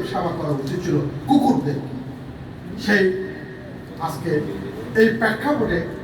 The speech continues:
আমরা চট্টগ্রাম নাগরিক ফোরামের প্রতিষ্ঠা বার্ষিকী পালন করছি। আমাদের চট্টগ্রাম নাগরিক ফোরামের প্রতিষ্ঠা বার্ষিকী আজকে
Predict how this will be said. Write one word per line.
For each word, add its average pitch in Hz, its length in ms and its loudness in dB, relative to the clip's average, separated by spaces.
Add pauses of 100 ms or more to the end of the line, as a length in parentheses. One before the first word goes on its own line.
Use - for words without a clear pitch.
(160)
আমরা 151 260 0 (1400)
চট্টগ্রাম 151 420 4 (100)
নাগরিক 143 400 4
ফোরামের 117 400 -2
প্রতিষ্ঠা 135 400 -4
বার্ষিকী - 360 -8 (140)
পালন 120 220 -4 (100)
করছি। - 260 -8 (1800)
আমাদের 165 280 4 (120)
চট্টগ্রাম 143 400 2 (100)
নাগরিক 151 400 4
ফোরামের 147 380 2
প্রতিষ্ঠা 156 420 -4
বার্ষিকী 131 420 -4 (720)
আজকে 147 220 0